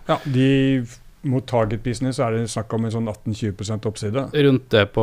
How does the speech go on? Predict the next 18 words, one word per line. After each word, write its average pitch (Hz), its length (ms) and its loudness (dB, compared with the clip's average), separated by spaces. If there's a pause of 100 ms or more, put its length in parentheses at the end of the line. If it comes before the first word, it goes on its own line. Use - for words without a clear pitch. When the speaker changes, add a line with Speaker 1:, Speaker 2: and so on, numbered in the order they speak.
Speaker 2:
våre 98 240 6 (240)
Speaker 1:
Ja. 98 40 0
Speaker 2:
kursmål, 104 360 -4
ja. 110 100 -8
Speaker 1:
Ja, 156 120 -12 (120)
fortsatt 123 320 -2
hyggelig 117 300 2
det, 127 220 2
hvis 113 120 -4
det 117 160 0
Speaker 2:
Det 135 100 4
er 135 120 4
fortsatt 117 300 0
hyggelig. 104 260 -2
Speaker 1:
targeten 120 480 4
din 131 100 6
slår 120 260 2
til. 151 220 2